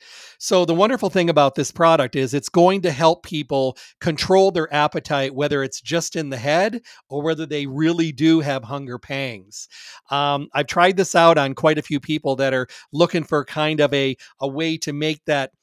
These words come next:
that sensation go away. And I'm getting good feedback, and it's just starting because we're just kind of getting it out there now. But, you know, the gut to brain control, you know, it's, it's kind of, it's kind of put together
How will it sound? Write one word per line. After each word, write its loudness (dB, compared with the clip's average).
that -6
sensation -2
go -2
away. -2
And -4
I'm -4
getting 0
good -2
feedback, -6
and -10
it's -10
just -4
starting -2
because -8
we're -8
just -8
kind -6
of -6
getting -2
it -2
out 0
there -4
now. -6
But, -4
you -2
know, 4
the -2
gut 2
to -4
brain -4
control, 2
you -2
know, 4
it's, -4
it's -4
kind 0
of, 2
it's -2
kind -4
of -10
put -8
together -4